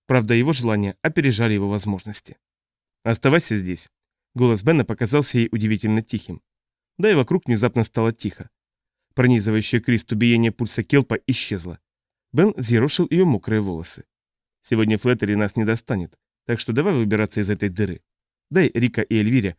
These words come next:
попробовать свои силы». Криста была готова поклясться, что он пытается убедить себя.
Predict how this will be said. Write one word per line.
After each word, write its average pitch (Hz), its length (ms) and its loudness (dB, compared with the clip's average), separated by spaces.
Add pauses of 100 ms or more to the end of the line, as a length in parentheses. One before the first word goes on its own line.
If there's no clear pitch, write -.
(120)
попробовать 104 500 0
свои 101 220 -2
силы». 92 320 -10 (920)
Криста 180 300 0
была 117 180 4
готова 113 320 0
поклясться, 139 500 -2
что 120 220 -2
он 110 100 2
пытается 110 440 0
убедить 117 360 -2
себя. 82 320 -10